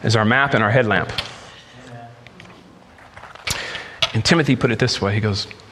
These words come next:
"Also, if anyone competes in athletics, he is not crowned unless he competes according to the rules." See, our map and our headlamp represents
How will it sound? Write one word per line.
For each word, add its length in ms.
"Also, 440
if 100
anyone 320
competes 420
in 80
athletics, 600
he 160
is 100
not 200
crowned 360
unless 280
he 80
competes 460
according 440
to 100
the 100
rules." 400
See, 160
our 100
map 340
and 120
our 80
headlamp 420
represents 720